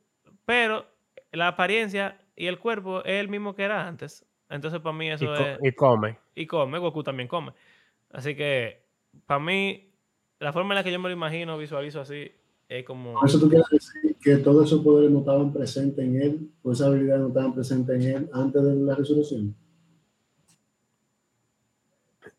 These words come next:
Speaker 2: Yo no creo que en su cuerpo físico él lo haya tenido.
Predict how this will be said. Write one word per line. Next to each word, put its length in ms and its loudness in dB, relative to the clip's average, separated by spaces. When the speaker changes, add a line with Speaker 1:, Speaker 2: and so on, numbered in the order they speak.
Speaker 2:
Yo 260 4
no 200 4
creo 280 4
que 80 0
en 100 0
su 180 0
cuerpo 360 0
físico 500 -8
él 100 -6
lo 60 -4
haya 180 -4
tenido. 520 -10